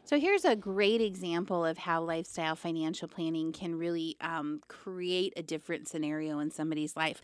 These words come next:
Um, quite a while ago, I was working with a couple. They both were working still. And, um, he really wanted to stop doing the job that he was doing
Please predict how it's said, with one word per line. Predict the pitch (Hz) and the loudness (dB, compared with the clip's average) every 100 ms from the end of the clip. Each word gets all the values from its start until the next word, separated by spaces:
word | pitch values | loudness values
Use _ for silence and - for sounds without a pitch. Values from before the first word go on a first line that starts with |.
| - - - - - | -16 -18 -18 -20 -4
Um, | - 170 170 | 4 6 6
quite | - 190 214 | 8 8 10
a | |
while | 220 175 175 | 8 8 8
ago, | 170 160 | 6 6
I | 165 | 6
was | 180 175 | 4 2
working | 165 160 180 | -2 0 2
with | 175 180 | 4 2
a | |
couple. | - 156 - 156 180 - - - _ - - - | 2 0 0 0 -2 -4 -14 -20 _ -20 -6 2
They | 196 | 4
both | 175 175 - | 6 4 6
were | 233 | 6
working | 233 175 - 175 226 | 8 6 2 0 2
still. | - - 156 156 247 - - - _ 208 | 2 0 0 0 0 -6 -20 -20 _ -4
And, | 208 190 190 185 - | 0 0 0 -2 -6
um, | 185 180 180 | -6 -6 -6
he | - 247 269 | -6 -4 -2
really | 226 190 220 247 254 247 | 0 -2 0 2 2 0
wanted | 208 180 175 175 170 165 | 0 -2 -2 0 0 -2
to | - 175 | -4 -6
stop | 170 - 175 185 - | -4 -2 0 0 0
doing | 185 180 180 170 | -2 0 0 0
the | 160 | 0
job | 160 151 156 160 | 0 2 2 2
that | 170 | -4
he | 175 165 | -4 -2
was | 165 170 | -2 -2
doing | 151 151 147 160 190 | -4 -2 0 0 -2